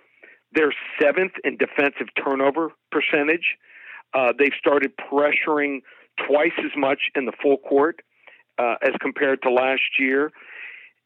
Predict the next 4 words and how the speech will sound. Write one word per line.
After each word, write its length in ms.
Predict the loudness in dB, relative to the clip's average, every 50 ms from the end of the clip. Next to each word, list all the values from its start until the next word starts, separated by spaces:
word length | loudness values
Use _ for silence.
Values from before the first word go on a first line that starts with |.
| _ _ _ _ _ _ _ _ _ _ -6
And 320 | -2 0 0 0 0 -2 -4 -2 0
also 600 | 2 4 4 2 0 0 0 0 2 2 0 -4 -10 _ _ -6
on 200 | -4 -2 -2 -2 -4 -4 -2
offense, 520 | 0 0 0 0 0 0 0 -2 -2 -2